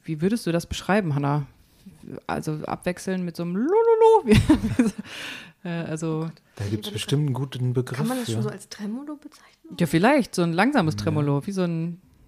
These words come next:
Speaker 1: wie so ein
Speaker 2: Mhm.
Speaker 3: Ich muss sagen,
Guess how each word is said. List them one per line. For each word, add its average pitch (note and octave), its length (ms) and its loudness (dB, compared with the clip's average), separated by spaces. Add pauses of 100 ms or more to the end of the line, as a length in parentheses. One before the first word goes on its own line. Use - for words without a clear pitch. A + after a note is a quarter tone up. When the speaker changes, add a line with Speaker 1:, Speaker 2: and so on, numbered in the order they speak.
(120)
Speaker 1:
wie - 180 -8
so E3+ 120 -6
ein D#3+ 220 -4
Speaker 2:
Mhm. A#2+ 280 -8 (1080)
Speaker 3:
Ich A#3+ 140 -2
muss B3 180 2
sagen, A3+ 260 -2